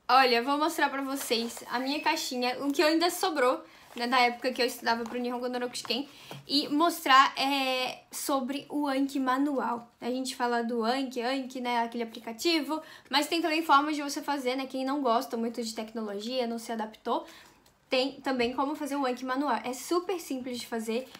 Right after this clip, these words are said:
e é muito bom pra ajudar na memorização, porque são tantas palavras novas, tantos verbos, e aí fica difícil da gente poder manter tudo isso na nossa cabeça fresquinho. Então o Anki, ele vai ajudar bastante. Basicamente, é, são cartões, né? Ele vem com esse eringo aqui,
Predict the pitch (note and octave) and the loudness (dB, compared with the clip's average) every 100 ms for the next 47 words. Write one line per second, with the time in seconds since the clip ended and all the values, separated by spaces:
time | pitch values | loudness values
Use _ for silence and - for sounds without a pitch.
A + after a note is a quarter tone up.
0 | - - B3+ C4+ C4 C4+ C4+ C#4+ C4+ C#4 | -20 -6 -2 -2 0 -2 2 4 4 4
1 | C4+ C4 B3 A#3+ B3 A#3+ A#3 A3+ A#3 A#3 | 2 2 2 2 0 -2 0 -2 -2 -4
2 | B3 C4 C4 C4+ C#4 - A#3 - C#4 C4 | -4 -4 -4 -6 -8 -12 -12 -12 -10 -8
3 | D#4 F4+ F4 D4 C4 C#4 B3 A#3 B3 B3+ | -6 -6 -2 -2 -2 -2 -2 -2 -4 -8
4 | - - - E4 F#4 E4+ B3 B3 C4 B3+ | -16 -20 -6 -2 2 2 4 4 6 4
5 | B3+ B3+ - - - - C4 C4 - C#4+ | 0 -6 -10 -18 -12 -2 2 2 2 -4
6 | B3 - C#4 - C#4 C4+ B3+ - B3+ B3 | -2 -4 -4 -2 -2 -2 -2 -4 -2 0
7 | B3+ B3+ B3 A#3 B3+ C#4 C#4 C4+ C4+ - | -2 -2 -2 -2 -2 -4 -2 -2 -4 -4
8 | A#3+ B3+ C4 C4 D#4 - A3 G#3 A3 - | -4 -4 -6 -4 -4 -6 -10 -10 -10 -4
9 | C4 D4 D4+ D4 C4+ C4+ - B3+ B3+ B3 | 0 2 4 4 2 -2 -4 -2 0 0
10 | B3+ A3+ A3+ D#4 - - A3+ A3 - - | 4 2 4 0 -2 -10 -8 -10 -12 -16
11 | - - - E4+ A4+ - D4 C4 C#4+ C4 | -20 -20 2 4 4 4 2 2 2 -2
12 | - - B3+ B3+ D#4+ D#4+ E4+ - A#3 D#4 | -6 0 2 2 2 8 8 6 2 2
13 | - - - - - A3+ B3 B3 A#3 A#3+ | -4 -10 -16 -12 -8 -4 -4 -4 -2 -2
14 | A#3 A#3 A3+ A#3+ A3+ A3 A3+ - A3+ A3+ | -2 -4 -6 -6 -4 -4 -6 -6 -6 -4
15 | A#3+ A#3 G#3+ B3+ | -4 -4 -8 -10